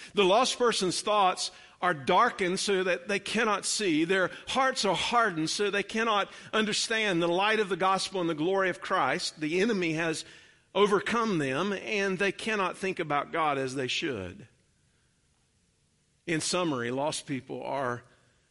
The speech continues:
cut off from life with God. And what's so much more sad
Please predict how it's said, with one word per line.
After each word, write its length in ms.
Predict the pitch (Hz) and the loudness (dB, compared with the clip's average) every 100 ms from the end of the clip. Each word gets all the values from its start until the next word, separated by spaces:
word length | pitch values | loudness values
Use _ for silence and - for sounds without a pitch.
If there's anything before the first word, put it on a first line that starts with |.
| _ _ _ _ _ _ - | _ _ _ _ _ _ -8
cut 260 | - 175 | -4 -2
off 480 | 135 92 - - - - _ | -2 -4 -10 -18 -20 -20 _
from 260 | - 143 123 | -8 -6 -2
life 420 | 135 139 135 - | 0 0 -2 -8
with 220 | 139 - | -12 -6
God. 500 | 131 120 90 87 - - _ _ _ _ _ _ _ _ _ _ _ _ _ _ _ _ _ | -4 -4 -6 -10 -16 -20 _ _ _ _ _ _ _ _ _ _ _ _ _ _ _ _ _
And 100 | 131 | -6
what's 180 | 185 185 | -4 -2
so 140 | 185 | -2
much 480 | 170 160 - - - - - _ _ - | -2 -2 -2 -4 -6 -14 -20 _ _ -6
more 220 | 165 185 | -2 0
sad 560 | - 131 104 117 127 | -2 -4 -6 -6 -10